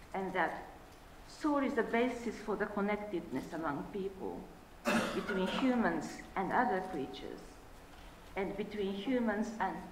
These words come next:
inanimate things in nature, like rivers, the sea, mountains, and so on.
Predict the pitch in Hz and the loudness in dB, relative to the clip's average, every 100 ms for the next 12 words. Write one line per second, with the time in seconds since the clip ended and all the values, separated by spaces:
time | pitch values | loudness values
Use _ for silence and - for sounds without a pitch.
0 | - - 185 220 381 311 180 - - 131 | -12 0 6 8 8 6 4 0 -4 -6
1 | - - - 147 143 143 135 - - - | -4 -6 -6 -4 -2 -2 -2 -6 -8 -8
2 | - - - - - 147 123 - - - | -10 -12 -14 -14 -6 -2 -2 -4 -12 -14
3 | - 160 175 170 160 160 - - - - | -6 -2 0 2 2 0 -6 -12 -14 -14
4 | - 170 - 208 165 117 - - - - | -10 -10 -4 0 0 0 -4 -10 -14 -16
5 | - 151 196 185 208 190 185 175 - - | -6 2 4 4 0 -4 -4 -6 -8 -12
6 | - - 151 175 - 123 - | -14 -12 -10 -8 -8 -8 -8